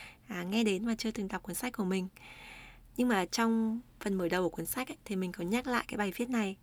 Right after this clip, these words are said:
và mình nói rằng ban đầu mình định là mình sẽ không post cái bài này, bởi vì khi mà mình đã sống theo chủ nghĩa tối giản được hơn một năm rồi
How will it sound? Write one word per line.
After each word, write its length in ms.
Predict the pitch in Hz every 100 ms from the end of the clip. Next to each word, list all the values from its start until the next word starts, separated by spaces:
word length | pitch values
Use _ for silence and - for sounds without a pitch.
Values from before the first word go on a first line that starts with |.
| -
và 80 |
mình 220 | 180 180 175
nói 180 | 170
rằng 280 | 165 208 180 - - - - - -
ban 160 | 226 240
đầu 200 | 233 196
mình 500 | 185 185 175 175 220 - - -
định 160 | 220
là 100 | -
mình 200 | 196 185 180
sẽ 140 | -
không 200 | - 277
post 300 | - 330 349
cái 100 | -
bài 180 | 240 233
này, 360 | 214 208 196 - - - - -
bởi 180 | 208
vì 420 | 185 202 202 190 226 - - -
khi 200 | - 294
mà 140 | 277
mình 340 | 214 208 196 185
đã 440 | 196 - 262 320
sống 480 | - - 220 190 208
theo 140 | 277
chủ 180 | 330 214
nghĩa 80 | -
tối 120 | -
giản 280 | 180 269 220
được 140 | 175 180
hơn 180 | 254
một 80 | 240
năm 240 | 190 226 247
rồi 320 | 240 202